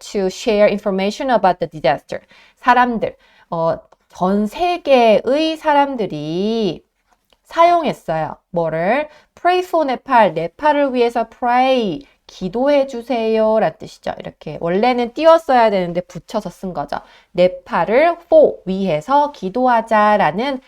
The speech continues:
해시태그를 썼어요. 뭐 하기 위해서? 정보를 공유하기 위해서. 뭐에 대한? 디제스터, 재앙,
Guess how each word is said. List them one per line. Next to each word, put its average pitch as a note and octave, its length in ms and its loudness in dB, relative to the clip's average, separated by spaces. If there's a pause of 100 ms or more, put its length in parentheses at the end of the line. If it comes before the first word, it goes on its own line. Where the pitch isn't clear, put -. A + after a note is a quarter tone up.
(140)
해시태그를 A3+ 580 -10
썼어요. - 380 -10 (380)
뭐 G3 200 2
하기 A3 300 0
위해서? B3+ 600 2 (140)
정보를 F#3+ 1040 0
공유하기 B3+ 1120 -6
위해서. D3 380 -10 (2750)
뭐에 G3 340 -2
대한? A3 480 0 (180)
디제스터, G#3 720 0 (280)
재앙, F#3 1080 2